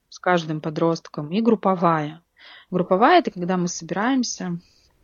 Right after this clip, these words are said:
небольшие группы. М, всё это происходит как очно, так и для нас сейчас, э, такой,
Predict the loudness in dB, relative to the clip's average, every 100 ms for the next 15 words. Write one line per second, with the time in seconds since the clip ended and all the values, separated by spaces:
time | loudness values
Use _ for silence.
0 | _ _ _ _ -6 0 2 2 0 2
1 | 2 2 0 -2 -4 -10 _ -12 -10 -6
2 | 0 0 0 -2 -2 0 0 0 2 -2
3 | 4 6 8 4 0 0 -2 -12 -20 -20
4 | -20 -12 0 2 2 0 -2 0 0 2
5 | 2 2 0 -2 -8 -2 0 0 -6 -8
6 | -6 -6 -8 -6 0 0 0